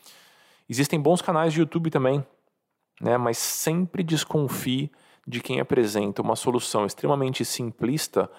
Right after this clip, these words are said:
pra um processo extremamente complexo. Isso, na maior parte das vezes, é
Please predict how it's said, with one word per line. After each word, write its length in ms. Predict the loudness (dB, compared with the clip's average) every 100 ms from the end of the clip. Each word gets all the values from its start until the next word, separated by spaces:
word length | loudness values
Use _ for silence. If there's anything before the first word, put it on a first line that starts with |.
| -20 _
pra 120 | -2
um 60 | 0
processo 500 | 0 0 0 0 -2
extremamente 480 | -6 -2 0 0 -2
complexo. 640 | -4 2 2 2 -2 -10 _ _ _ _ _ _ _ -8
Isso, 140 | -4 0
na 60 |
maior 160 | 2 2
parte 260 | 2 0
das 200 | 2 0
vezes, 400 | 2 2 2 0
é 280 | 4 6 6